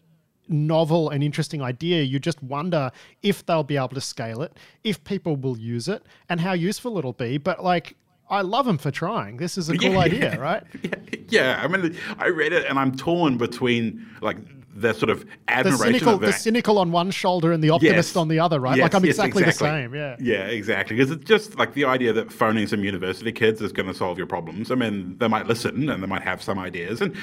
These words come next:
Speaker 2: like, the career development aspect of having, you know, people exposed to incidents really early on in their, in their, you know, careers or study or whatever. Like, that
Speaker 1: Mate,
Speaker 2: is
Speaker 1: throw,
Speaker 2: legit
Speaker 1: throw,
Speaker 2: useful
Speaker 1: throw a few
Speaker 2: experience.
Speaker 1: third year, throw a few third year security students at a real incident at an S M E. I mean, they're gonna be, they're gonna be, it's catnip.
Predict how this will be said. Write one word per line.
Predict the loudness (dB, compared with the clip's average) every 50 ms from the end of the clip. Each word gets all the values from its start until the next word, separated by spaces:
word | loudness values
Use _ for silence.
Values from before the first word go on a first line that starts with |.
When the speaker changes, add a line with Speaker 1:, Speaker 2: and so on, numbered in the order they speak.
| -2 -2
Speaker 2:
like, | -2 -2 -2 -4 -2
the | -2 -2
career | 0 2 0 0 2 0 0 0 0
development | 0 0 0 2 0 2 0 -2 -2
aspect | -2 -4 -4 -4 0 0 2 2 2 0 -6 -8
of | -6 -4 -4 -2
having, | -2 -4 -2 -2 -2 -4 -4 -6 -10 -14 -20 _ _ _ _ _ _ _
you | -2 -2
know, | 0
people | 0 0 0 0 0 0
exposed | -2 -4 -4 -2 -2 -2 0 -2 -4 -4 -6 -6 -4
to | -4 -4
incidents | -4 -6 -6 -8 -8 -8 -8 -4
really | -4 -2 -2 -2
early | -4 -4 -4 -4 -4
on | -6 -6 -6 -6 -8
in | -10 -10
their, | -10 -10 -12 -12
in | -12 -12 -14 -14
their, | -14 -14 -16 -16 -16 -12
you | -10 -10
know, | -10 -10 -8
careers | -6 -4 -4 -4 -6 -8 -12
or | -14
study | -8 -6 -4 -4 -2 -4
or | -6
whatever. | -6 -8 -8 -2
Like, | -2 -2 -2 0 0
that | 0 2
Speaker 1:
Mate, | 4 2 2
Speaker 2:
is | 6
Speaker 1:
throw, | 6 6
Speaker 2:
legit | 6 6 4
Speaker 1:
throw, | 6 6 6
Speaker 2:
useful | 6 6 4 2 4 6
Speaker 1:
throw | 8 6
a | 6
few | 6 4 4 6 6 6
Speaker 2:
experience. | 6 6 4 4 2 2
Speaker 1:
third |
year, | 0 2 2 2 2 2 0 -2 -4
throw | -6 -2 0 2 2
a | 2
few | 2 0 0 0
third | 0 0 0 0 2 2 0
year | 0 -2 -2 -2
security | -2 -6 -10 -6 -4 -2 -2 -2 -4 -4
students | -8 -4 -2 0 0 0 -2 -4 -4
at | -4 -4
a | -4
real | -4 -2 -2 -2 -2
incident | -4 -4 -4 -6 -6 -6 -6 -6 -4
at | -4 -2 -2
an | -2
S | -2 -2 -4 -4 -4
M | -6 -6 -4
E. | -4 -4 -4
I | -4
mean, | -4 -4 -4
they're | -4 -4
gonna | -4 -6 -6
be, | -6 -6
they're | -8 -6
gonna | -4 -4 -4
be, | -2 -4 -4 -4
it's | -6 -10 -10
catnip. | -6 -4 -4 -4 -4 -6 -8 -8 -8